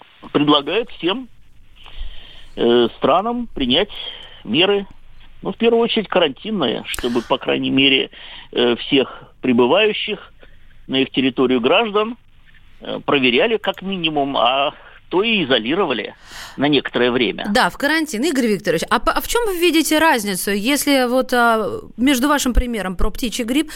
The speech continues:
Speaker 2: когда уже с цифрами более мелкими, чем сегодня по поводу коронавируса, а, была объявлена пандемия, что мы поняли, это гораздо мощнее и объемнее, чем, а, вот... а, м,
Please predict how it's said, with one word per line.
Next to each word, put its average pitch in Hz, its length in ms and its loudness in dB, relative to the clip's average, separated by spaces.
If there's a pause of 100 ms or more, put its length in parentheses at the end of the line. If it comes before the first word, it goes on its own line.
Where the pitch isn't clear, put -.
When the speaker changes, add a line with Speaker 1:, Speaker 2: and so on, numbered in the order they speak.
(160)
Speaker 2:
когда 240 360 4
уже 240 440 0 (180)
с - 80 -4
цифрами 269 680 2 (180)
более 247 560 4
мелкими, 214 600 2
чем 185 260 0
сегодня 156 580 -2
по 160 140 -2
поводу 165 260 0
коронавируса, 175 800 0 (400)
а, 175 160 4
была 240 360 4
объявлена 269 440 2
пандемия, 277 760 4
что - 180 0
мы 233 160 4
поняли, 220 500 0
это 190 380 -2
гораздо 180 640 2
мощнее 180 680 2
и 185 120 -2
объемнее, 170 720 0 (300)
чем, 180 440 2
а, 156 500 2
вот... 151 320 0
а, 156 260 4 (400)
м, 156 800 6